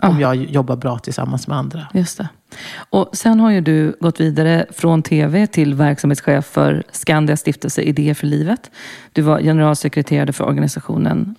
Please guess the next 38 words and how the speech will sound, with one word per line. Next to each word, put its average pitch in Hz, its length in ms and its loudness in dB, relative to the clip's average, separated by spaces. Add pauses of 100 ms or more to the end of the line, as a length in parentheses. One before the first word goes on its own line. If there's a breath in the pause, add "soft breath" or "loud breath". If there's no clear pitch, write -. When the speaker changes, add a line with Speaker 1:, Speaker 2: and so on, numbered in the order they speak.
(120)
Speaker 1:
Rättvisemärkt 185 1000 0
och 175 120 -4
startade 160 340 -4
tankesmedjan - 920 -4
Sektor - 380 -8
tre - 300 -4
bland 143 180 -2
annat. - 300 -8 (260 loud breath)
Jobbade 147 480 0
som 156 400 -2
miljö- 156 280 2
och 151 80 0
C 156 120 -2
S 156 120 -2
R-chef 165 340 -2
på - 100 -4 (180)
Å 165 60 4
F. 226 260 -2 (240 loud breath)
Och - 220 0
sen 165 420 0
så - 160 -4
hamnar 160 360 2
du 143 140 2
på 139 480 0
myndigheten, 147 800 0
och - 220 -8
vad 143 100 -4
heter - 200 -4
det - 40 -2
nu? - 180 -4 (260 loud breath)
Speaker 2:
För 175 180 0
ungdoms- 175 440 2
och 151 60 -2
Speaker 1:
Ungdoms- 135 80 2
Speaker 2:
civilsamhällesfrågor. 139 1080 -4
Speaker 1:
Ja, 160 140 2
men 151 140 2
där, 143 260 -4